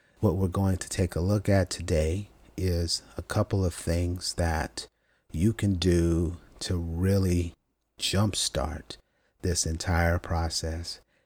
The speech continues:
and get you to a point where you've got something that, or to get you to a point where you have a process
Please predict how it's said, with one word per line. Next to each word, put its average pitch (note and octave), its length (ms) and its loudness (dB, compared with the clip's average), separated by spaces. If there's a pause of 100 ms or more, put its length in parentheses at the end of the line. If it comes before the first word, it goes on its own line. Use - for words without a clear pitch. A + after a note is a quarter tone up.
(100)
and F2 220 2
get G#2 320 2
you G#2+ 160 6
to G2+ 260 0
a F2+ 80 2
point - 580 -2 (440)
where F2 320 4
you've F#2 380 2
got F2+ 240 2
something F#2+ 600 0
that, E2 380 -2 (480)
or F2+ 320 2 (440)
to G2 140 2
get G#2 280 0
you A2 80 2
to G#2 180 0
a F2 60 2
point G2+ 300 0
where F#2 140 2
you F2+ 200 2
have F2 260 0
a D#2 80 -2
process G#2+ 800 0